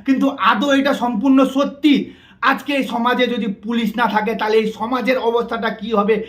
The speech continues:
সেটা কেউ জানো? আমরা সবাই জানি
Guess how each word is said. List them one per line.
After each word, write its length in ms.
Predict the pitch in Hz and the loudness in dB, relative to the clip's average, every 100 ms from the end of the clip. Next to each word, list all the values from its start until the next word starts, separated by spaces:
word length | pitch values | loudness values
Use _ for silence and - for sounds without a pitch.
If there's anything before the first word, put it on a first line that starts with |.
| - | -12
সেটা 220 | - 214 226 | -8 -2 0
কেউ 240 | 226 233 | 2 4
জানো? 460 | 196 208 233 165 - - - _ - - - - _ - - - - - - - - - - - | 4 2 0 -2 -8 -20 -20 _ -20 -20 -20 -20 _ -20 -20 -20 -20 -20 -20 -20 -20 -18 -6 4
আমরা 240 | 294 311 | 8 8
সবাই 320 | - 285 302 | 8 8 8
জানি 360 | 277 269 226 | 10 8 8